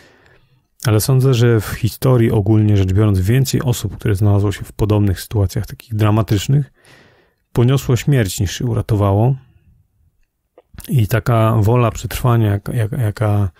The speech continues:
jaką okazał Aaron Ralston, czy, mm, odcinając sobie ręce, czy, rękę, czy Marcus Luttrell, który tam czołgał się przez, na terenie wroga pod ob-,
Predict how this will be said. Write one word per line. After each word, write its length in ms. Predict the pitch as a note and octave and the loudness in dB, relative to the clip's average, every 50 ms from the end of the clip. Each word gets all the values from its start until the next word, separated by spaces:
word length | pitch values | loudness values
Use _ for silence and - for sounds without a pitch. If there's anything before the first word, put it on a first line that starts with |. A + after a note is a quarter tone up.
| _ - - _ _ _ _ _ _ _ _ _ _ _ _ _ _ - - | _ -20 -20 _ _ _ _ _ _ _ _ _ _ _ _ _ _ -6 -4
jaką 280 | A#2 - - B2+ A#2+ | -4 -2 0 -2 0
okazał 520 | A#2 A2+ - A#2+ A#2 G#2+ G#2 G#2 G#2 - - - | -2 -2 0 0 2 2 2 2 0 0 -2 -2
Aaron 340 | A#2+ A#2 A2+ A2+ G#2 G2+ | 0 2 2 4 4 4
Ralston, 580 | G2+ G#2 A2 A2 G#2+ G2 - - - G#2 F#2 F2+ | 4 4 2 2 2 0 -2 -2 0 0 0 0
czy, 420 | - - A2 G2 G2 F#2+ F#2+ G2+ F3+ | 0 0 0 2 2 2 2 0 0
mm, 280 | D3+ A#2+ G#2+ A#2+ - | 0 0 0 0 0
odcinając 420 | - A2 - - - A2+ G#2+ G2 - | -2 -4 -6 -2 0 0 0 0 2
sobie 160 | - G#2 G2+ | 0 0 2
ręce, 260 | G#2+ A2 G#2+ - G#2+ | 2 2 0 -2 -4
czy, 220 | - - - - - | -4 -4 -6 -4 0
rękę, 380 | B2 G#2+ G#2 A2 A2 - - G2+ | 2 2 4 2 2 2 0 -2
czy 420 | - - G#2+ G#2 G#2 G#2 G2+ G2+ | -2 0 0 2 2 2 2 2
Marcus 460 | G2+ G2+ G#2 G#2+ G2+ - G#2+ F#2 - | 2 2 2 0 0 -2 -4 -2 -2
Luttrell, 540 | G#2 F#2+ F#2 - - A2+ A#2 A2+ A2 G#2 F#2 - - | 0 -2 -2 0 0 0 2 4 4 2 2 0 -4
który 240 | - - - G#2+ G2 | -10 -8 -6 -6 -6
tam 200 | - - G2+ G2 F#2+ - | -4 -4 -6 -6 -6 -4
czołgał 440 | - - B2 A2+ G#2+ G2 G2+ G2+ F#2+ | -4 -2 0 0 2 2 2 0 0
się 140 | - - G#2 | 0 -4 -6
przez, 460 | - - - G#2+ - - - - - | -6 -6 -8 -8 -8 -8 -10 -6 -2
na 120 | A2 G2+ | 0 0
terenie 400 | G2 - A#2 G#2+ G#2+ G2+ G2+ G2 | 0 0 0 2 2 4 4 2
wroga 400 | F#2 G2 G#2 A2 G#2+ G2+ G#2 G2 | 2 2 2 2 2 2 0 0
pod 180 | - - F#2+ F#2+ | 0 0 -2 -2
ob-, 200 | G2+ - - | -2 -4 -6